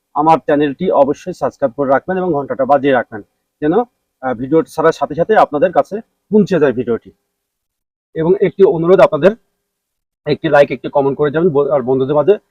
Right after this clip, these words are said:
আমার পেজটা এবং ফ-, আহ, চ্যানেলটি সাবস্ক্রাইব করে দেওয়ার জন্য অনুরোধ করবেন। আম-, আপ-, আমার হয়ে আপনারাই বলবেন। আর আমার Facebook পেজও একই নাম, আহ, সুজন অফিসারি থ্রি সিক্সটি, আপনাদের দেখার জন্য অনুরোধ করা যাচ্ছে।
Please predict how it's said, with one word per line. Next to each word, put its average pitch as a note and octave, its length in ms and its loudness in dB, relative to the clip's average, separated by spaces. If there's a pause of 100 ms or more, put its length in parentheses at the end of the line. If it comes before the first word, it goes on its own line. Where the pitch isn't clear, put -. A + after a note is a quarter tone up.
(240)
আমার C#3 180 -2
পেজটা F3+ 540 2
এবং C3+ 240 -8
ফ-, D3+ 160 -4 (320)
আহ, B2+ 200 0
চ্যানেলটি C#3+ 380 0
সাবস্ক্রাইব C3 400 -6
করে C3+ 140 -4
দেওয়ার - 680 -8
জন্য E3+ 140 4
অনুরোধ C3+ 240 0
করবেন। B2 260 -4
আম-, C3 180 -4
আপ-, D#3 320 -4
আমার D#3+ 260 2
হয়ে F#3 140 6
আপনারাই C#3+ 360 4
বলবেন। A2 320 -6 (580)
আর B2 160 2
আমার C#3 180 2
Facebook D#3 460 -2
পেজও F#3 300 6
একই D#3 280 -2
নাম, F#3+ 180 0 (460)
আহ, B2+ 160 0
সুজন D3+ 260 -4
অফিসারি D#3 380 0 (420)
থ্রি D3+ 160 -4
সিক্সটি, - 360 -6 (360)
আপনাদের C#3 280 -2 (500)
দেখার B2+ 240 0
জন্য D#3+ 180 0
অনুরোধ C#3+ 600 -6
করা D3+ 140 -2
যাচ্ছে। D#3+ 260 -6